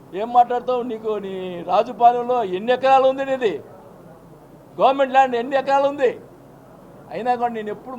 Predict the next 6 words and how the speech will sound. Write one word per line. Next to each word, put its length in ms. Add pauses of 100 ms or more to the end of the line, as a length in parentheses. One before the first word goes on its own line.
మాట్లాడలేదే. 520 (2750)
ఓకే, 220 (200)
నీ, 120 (260)
నీవు, 220 (240)
నువ్వు 280 (320)
తప్పుడోడివి, 600